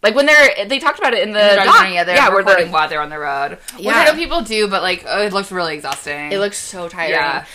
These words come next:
Speaker 1: That was definitely one, like, thinking about, like, what, like, broke Zayn. Him being woken up at, like, three in the morning to go and record
Speaker 2: Yeah.
Speaker 1: after he'd only been, like, asleep on the tour bus for, like, ten minutes. I was
Speaker 2: Yeah.
Speaker 1: like,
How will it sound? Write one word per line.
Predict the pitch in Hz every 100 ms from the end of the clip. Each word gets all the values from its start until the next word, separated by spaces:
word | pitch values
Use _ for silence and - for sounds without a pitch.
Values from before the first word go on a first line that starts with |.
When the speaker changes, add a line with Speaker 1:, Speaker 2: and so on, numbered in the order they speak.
| -
Speaker 1:
That | 226 269
was | 330
definitely | 269 269 262
one, | 202 180 190 214
like, | 196 185 - - _
thinking | - 190 170 190
about, | 180 156
like, | 170 - _ _ _ _
what, | 175 170 160 156
like, | 170 -
broke | 156 156 147
Zayn. | 202 156 131 139 196 _ - _
Him | - 226 240
being | 254 254 226
woken | 175 185
up | 160 196
at, |
like, | 185 202
three | - 175 160
in | 156
the | 170
morning | 151 147 170
to | 180
go | 147 151
and | 165
record | 165 - 170 143 156
Speaker 2:
Yeah. | 202 135 98 - -
Speaker 1:
after | 180 -
he'd | 180
only | 175 165
been, | 185
like, | 170 113 135
asleep | 180 - 180 165
on | 170
the | 170
tour | - 160
bus | 165 175
for, | 175
like, | 151 -
ten | - 147
minutes. | 135 160 190
I | 147
was | -
Speaker 2:
Yeah. |
Speaker 1:
like, | 147